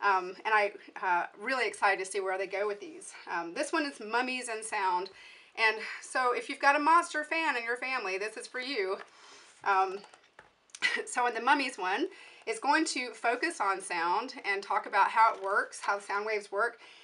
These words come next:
and do it all through, um, you know, this story of this mummy. We've got Vampires and Light. We've got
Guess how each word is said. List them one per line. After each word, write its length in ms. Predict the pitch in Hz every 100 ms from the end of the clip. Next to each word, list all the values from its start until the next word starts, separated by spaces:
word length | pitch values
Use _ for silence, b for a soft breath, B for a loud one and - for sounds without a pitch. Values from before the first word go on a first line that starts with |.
| -
and 140 | 220
do 80 | 247
it 80 | 254
all 240 | 214 247 262
through, 460 | 220 220 247 277 - - _ -
um, 300 | 208 208 202 220
you 60 |
know, 100 | 208
this 160 | 202 233
story 320 | - 214 220
of 80 | 202
this 140 | 202
mummy. 320 | 214 196 180 208 - - - B B B B -
We've 160 | 247 -
got 380 | 233 226 - - B B B B _ 196
Vampires 720 | 240 277 269 254 262 262 254 -
and 160 | 214
Light. 420 | 196 175 165 - - _ _ _ _ B B B B
We've 200 | 214 208
got 360 | 214 208 208